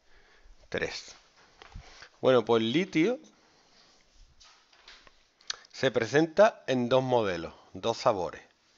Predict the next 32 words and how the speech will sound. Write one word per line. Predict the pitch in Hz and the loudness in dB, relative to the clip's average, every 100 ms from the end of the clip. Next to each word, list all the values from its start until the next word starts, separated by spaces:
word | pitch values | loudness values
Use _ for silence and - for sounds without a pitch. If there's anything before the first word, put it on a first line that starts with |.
| _ - - - - _ _ | _ -20 -20 -20 -20 _ _
Un | 139 156 | -4 2
modelo | 175 170 180 180 233 277 | 4 6 6 4 2 0
en | 127 120 | -2 -2
el | |
que | 107 110 | -2 -4
tiene | 127 107 | -4 -4
tres | 92 - 131 151 | -8 -6 0 0
protones | 156 151 143 160 196 190 | 0 -4 0 0 2 0
y | |
tres | - 127 | 0 -2
neutrones | 127 127 120 113 113 110 | -2 -4 -4 -4 -2 -2
en | |
el | 104 98 | -4 -4
núcleo, | 87 - - - _ _ _ _ - - _ _ | -10 -14 -18 -20 _ _ _ _ -20 -20 _ _
que | - 104 | -8 -6
son | 110 120 | -4 -2
los | 135 135 | -2 -4
que | - 123 117 110 107 101 98 - - | -2 0 2 0 -2 -6 -10 -16 -10
afectan | 113 - 113 - 113 | -8 -4 -4 -2 0
a | 120 | 0
la | 120 | 2
masa | 156 156 165 | 0 0 -4
porque | 127 107 | -4 -2
los | 101 | -2
electrones | 98 98 117 110 | -4 -4 -4 -2
no | 104 | -4
pesan | 107 113 110 107 113 | -6 -4 -4 -2 -4
nada | 151 202 | -4 -6
y | 117 | -8
ni | 113 101 | -8 -8
se | 98 | -10
suman. | 98 98 | -10 -12